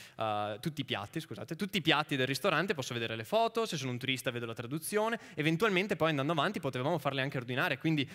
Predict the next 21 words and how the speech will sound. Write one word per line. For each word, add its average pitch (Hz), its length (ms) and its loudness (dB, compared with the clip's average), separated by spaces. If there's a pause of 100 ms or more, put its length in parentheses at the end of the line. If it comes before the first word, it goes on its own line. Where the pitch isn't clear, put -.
(140)
andiamo 127 240 0
avanti, 214 240 0
costruiamo 117 480 -4
il 98 60 -10
prototipo, 233 720 -4 (1040)
andiamo 113 340 -2
con 117 140 -4
le 147 100 0
slide, 214 480 0
prepariamo 120 460 0
tutto 151 260 -4
quanto, 226 400 2
H 160 160 0
Farm, 127 460 2 (240)
dopo 139 240 2
avergli 147 240 2
mandato 139 340 0
tutto 147 260 -4
quanto, 170 300 2
si - 220 0
interessa, 165 920 2